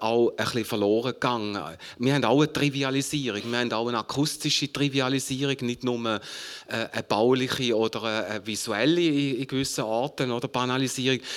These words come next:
Und es ist überall dort, wenn man nicht heranschaut, dann passiert das visuell.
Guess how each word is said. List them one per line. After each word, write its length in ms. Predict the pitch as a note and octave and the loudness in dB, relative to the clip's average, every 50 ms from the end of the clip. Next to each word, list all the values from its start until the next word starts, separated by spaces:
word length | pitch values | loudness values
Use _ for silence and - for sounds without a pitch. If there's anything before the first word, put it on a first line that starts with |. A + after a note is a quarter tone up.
| - - | -6 -4
Und 80 | A#2 | -2
es 80 | B2 A#2+ | 2 4
ist 60 | D3+ | 4
überall 340 | D#3 E3 D#3+ D3+ D3 D3+ D3 | 6 6 4 4 4 4 6
dort, 340 | C3+ C3 C#3+ D#3 D#3 C#3 A2+ | 6 6 6 6 4 0 0
wenn 140 | A#2+ A#2 A#2 | 0 0 2
man 200 | A2+ A#2 C3 D#3 | 2 4 4 6
nicht 200 | F#3 G#3 G3+ E3+ | 6 4 4 2
heranschaut, 680 | F3 F3+ F3 F3+ E3+ C#3+ A#2 G#2+ G2 - G2 F#2 - | 2 4 4 6 6 8 8 6 6 4 0 -2 -2
dann 140 | A#2 A2+ G2+ | -6 -6 -4
passiert 640 | - G#2+ A2 - - - C3 A2+ A#2+ B2 B2 - - | -4 -6 -6 -6 -6 -6 -2 0 0 0 0 0 -2
das 180 | A2+ G#2 F#2+ | -2 -2 -2
visuell. 520 | G#2+ G#2+ G2 - G#2+ G2 F#2+ A2+ A2+ F#2 | -4 -4 -4 -2 0 2 2 2 2 0